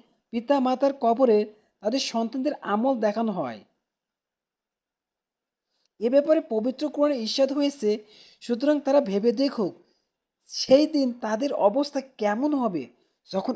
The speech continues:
আমি প্রত্যেক উম্মত থেকে একজন সাক্ষী উপস্থিত করব। হে নবী, আমি তোমাকে ওই সব লোকের বিরুদ্ধে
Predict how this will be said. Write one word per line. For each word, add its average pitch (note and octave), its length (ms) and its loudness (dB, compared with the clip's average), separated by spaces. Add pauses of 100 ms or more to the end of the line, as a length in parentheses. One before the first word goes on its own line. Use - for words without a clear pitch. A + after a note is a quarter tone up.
আমি A3+ 220 -2
প্রত্যেক D4+ 760 -2
উম্মত A#3+ 480 -2 (280)
থেকে A3+ 200 -14 (100)
একজন A3+ 420 2
সাক্ষী A3+ 420 -6
উপস্থিত A#3+ 460 -4
করব। F3+ 380 0 (460)
হে C4+ 120 2
নবী, A3 440 2 (460)
আমি B3 200 -2
তোমাকে C#4+ 520 0 (100)
ওই D#4 240 2
সব C#4+ 300 2
লোকের A#3 360 2
বিরুদ্ধে G#3 440 0